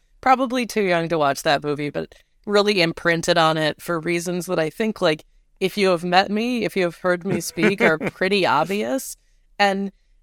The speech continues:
Speaker 1: uh, Lester, like, Lester Bangs became something of a hero, but mostly Philip Seymour Hoffman playing Lester <laughs> Bangs was a heroic figure.
Speaker 2: 'Cause I'm just looking, like, he had this, he had this run of movies from the late nineties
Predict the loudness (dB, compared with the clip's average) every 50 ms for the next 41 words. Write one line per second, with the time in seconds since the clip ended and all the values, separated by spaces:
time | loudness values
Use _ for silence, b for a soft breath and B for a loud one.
0 | _ 4 4 6 6 4 4 2 2 0 0 -2 -6 -4 -2 -2 -2 -2 0 0
1 | 0 2 0 -2 -2 2 4 4 4 2 2 -2 -6 -6 -2 -2 0 0 0 -4
2 | -6 -4 -2 -2 0 0 0 0 -2 -2 0 0 0 0 0 0 2 0 0 0
3 | 2 0 2 0 0 0 -4 -8 -6 -4 -2 -2 -2 -4 -6 -8 _ 2 4 4
4 | 4 4 2 0 0 0 2 2 2 2 4 4 2 2 0 -2 -6 -6 -6 -8
5 | -8 -2 2 4 4 4 2 0 -2 -4 -4 -4 -4 -4 -4 -4 -2 -2 0 -2
6 | -2 _ -4 -6 -4 -4 -4 -6 -4 -2 -2 0 0 0 -2 -2 -4 -4 -6 -10
7 | -14 -14 -14 -12 -12 -10 -10 -10 -12 _ _ -4 -4 -4 -2 0 0 0 2 2
8 | 0 -2 -2 -4 -4 -4 -4 -4 -6 -6 -6 -6 -8 _ _ _ _ _ -16 -16
9 | -14 -8 -4 -2 0 2 2 2 4 4 4 4 2 2 2 2 2 2 2 -2
10 | -10 -14 -14 -16 _ _ -14 -10 -4 -2 2 2 2 4 4 4 4 4 4 2
11 | 2 2 0 -4 -2 2 4 4 6 4 4 2 2 2 2 2 2 0 0 0
12 | 0 2 2 2 2 0 0 -2 -2 -2 -4 -6 -10 -14 -10 -2 2 2 2 2
13 | 2 0 2 2 2 4 2 2 0 -2 -4 -4 0 2 4 4 4 2 0 -2
14 | 0 2 2 2 2 2 0 0 0 0 -2 -2 -2 -4 -6 -8